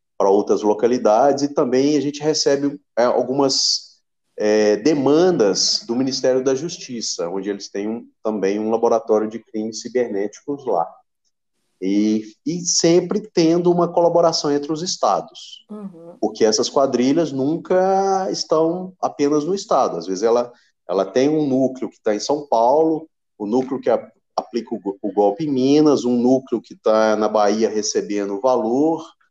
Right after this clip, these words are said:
Speaker 1: Então, assim, não é, é um, podemos dizer que são, é, quadrilhas nacionais.
Speaker 2: Uhum. Mas já é um avanço ter uma delegacia especializada, né, doutor?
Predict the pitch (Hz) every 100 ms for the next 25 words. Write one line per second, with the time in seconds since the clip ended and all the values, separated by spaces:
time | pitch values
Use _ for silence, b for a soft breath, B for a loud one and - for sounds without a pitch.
0 | _ _ - 117 139 151 151 147 120 107
1 | 120 131 131 139 139 127 135 139 135 _
2 | _ _ _ _ - 113 123 131 131 117
3 | 120 - 139 139 139 110 117 113 120 113
4 | 120 127 127 127 - 165 127 92 87 -
5 | - - _ - 180 170 175 175 _ _
6 | _ - 233 214 185 214 196 185 220 269
7 | 226 247 240 240 254 240 247 247 - 214
8 | 220 - 233 240 294 202 170 170 170 165
9 | 165 165